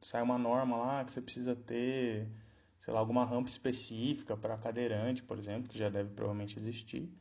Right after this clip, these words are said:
E o modelo do caso é esse: você tem um problema e você precisa dar uma solução. Então você vai pensar, "Pô,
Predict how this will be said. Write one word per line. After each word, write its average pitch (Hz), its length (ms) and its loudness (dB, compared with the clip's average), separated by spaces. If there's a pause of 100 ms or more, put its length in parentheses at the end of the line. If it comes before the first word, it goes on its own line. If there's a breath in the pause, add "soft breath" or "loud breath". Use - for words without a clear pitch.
(600 loud breath)
E 117 440 0
o 120 80 0
modelo 135 280 6
do 147 120 2
caso 151 320 4
é 254 100 10
esse: 175 140 4
você 139 60 -2
tem 135 120 -2
um 143 60 0
problema 202 520 4
e 254 40 4
você 254 100 -2
precisa 254 200 0
dar 254 80 4
uma 254 140 8
solução. 254 580 2
Então 135 280 4
você 151 140 2
vai 147 160 6
pensar, 151 340 2
"Pô, 147 480 2